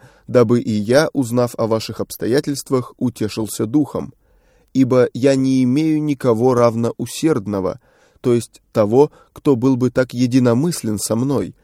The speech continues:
кто бы столь искренно заботился о вас».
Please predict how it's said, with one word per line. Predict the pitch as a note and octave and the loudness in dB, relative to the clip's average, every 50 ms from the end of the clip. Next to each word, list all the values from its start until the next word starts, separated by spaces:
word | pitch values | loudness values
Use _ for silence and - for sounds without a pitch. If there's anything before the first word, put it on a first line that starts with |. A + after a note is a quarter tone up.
| _ _ _ _ _ _ _ | _ _ _ _ _ _ _
кто | _ - - C3 B2 | _ -4 -2 0 0
бы | A2+ A#2 | 0 -2
столь | - - - - A#2 A2 - - | -4 -2 -2 -2 -2 -2 -2 -4
искренно | B2+ D3 D#3 - - D3 C#3+ C#3 C3 C3 B2+ B2+ B2+ - - _ | -6 -6 -6 -4 -2 0 0 0 0 0 -2 -2 -4 -6 -8 _
заботился | - A2+ C3+ C3 B2 B2+ C#3 B2 A2 - G#2+ F#2+ F2 - - - - | -6 -4 -2 -2 0 0 -2 -2 -2 -2 -6 -8 -6 -8 -10 -10 -8
о | - G#2 G#2 | -6 -4 -4
вас». | G2+ G#2 G2+ F#2 - - - | -2 -4 -4 -6 -8 -12 -16